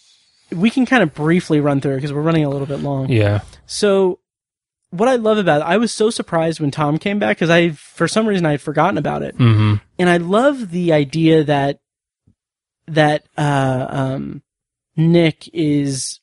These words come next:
Speaker 1: like, speaking to Tom from beyond the grave
Speaker 2: Yeah.
Speaker 1: and helping him to get Stu back on his feet.
Speaker 2: Totally.
Speaker 1: And just the journey that Stu and Tom go through is so, it is the gr-, like, it is such a strong,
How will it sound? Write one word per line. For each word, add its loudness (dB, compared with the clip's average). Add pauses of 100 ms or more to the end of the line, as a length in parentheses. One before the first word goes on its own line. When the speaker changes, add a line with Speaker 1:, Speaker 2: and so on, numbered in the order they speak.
Speaker 1:
like, -2
speaking 0
to 0
Tom -2
from -4
beyond 0
the -4
grave -2
Speaker 2:
Yeah. 0 (100)
Speaker 1:
and 2
helping 0
him 0
to -2
get -2
Stu 0
back -2
on -4
his -6
feet. -14
Speaker 2:
Totally. 0 (220)
Speaker 1:
And 4
just -2
the 2
journey 0
that 0
Stu 0
and 0 (120)
Tom 0
go 0
through -4
is -2
so, 0 (800)
it 0
is 0
the 0
gr-, -4
like, 0
it 2
is 2
such -2
a 0
strong, 0